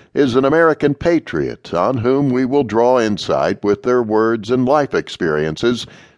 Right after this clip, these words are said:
and we will think about how that person relates to the lesson pertaining to the topic of the book. For the Eight Laws of Time Management, there is a man who knew much about the importance of seizing every moment.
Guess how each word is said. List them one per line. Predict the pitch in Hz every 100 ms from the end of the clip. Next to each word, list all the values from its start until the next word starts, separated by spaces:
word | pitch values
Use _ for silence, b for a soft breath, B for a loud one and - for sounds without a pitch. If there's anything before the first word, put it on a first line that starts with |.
| -
and | 87 143 139
we | 143
will | 143 139
think | 190 190
about | 120 113 107
how | 139 156
that | 139 135 -
person | 127 120 131
relates | 131 139 156 107 98 -
to | - 139
the | 139
lesson | 151 156 127 95 95
pertaining | 107 131 - 120 90 101 101
to | 120
the | 120
topic | 120 107 76 - 87
of | 95 78 78
the | 90
book. | 123 131 64 - - _ _ _ B B B -
For | 139
the | 143 156
Eight | 202 160
Laws | 127 92 90 104
of | 104
Time | - 156 151 123
Management, | 87 82 - 120 120 B B B B _
there | - 151
is | 139
a | 131
man | 151 160 120 127
who | 127 147
knew | 131 156 151
much | 143 160 - -
about | 104 123 113
the | 117
importance | 110 - 135 127 123 117
of | 120 101
seizing | - 151 139 113 131 135
every | 110 101 131
moment. | 131 117 76 - - _